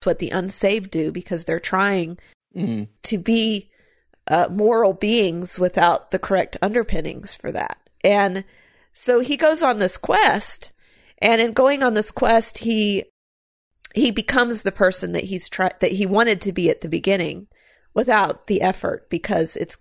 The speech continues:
Speaker 1: it's almost gifted to him. You see it start when he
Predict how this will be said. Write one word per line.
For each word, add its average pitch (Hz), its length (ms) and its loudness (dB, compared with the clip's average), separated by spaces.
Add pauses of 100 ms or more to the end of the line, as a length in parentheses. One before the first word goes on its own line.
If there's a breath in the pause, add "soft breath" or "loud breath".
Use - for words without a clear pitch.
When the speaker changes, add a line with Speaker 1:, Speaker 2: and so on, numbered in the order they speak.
(140)
Speaker 1:
it's 185 280 -2
almost 202 340 0
gifted 175 420 -2
to 175 100 -6
him. 165 340 -8
You 190 140 -4
see 190 300 0
it 185 200 2
start - 420 2
when 165 160 -6
he 165 380 -4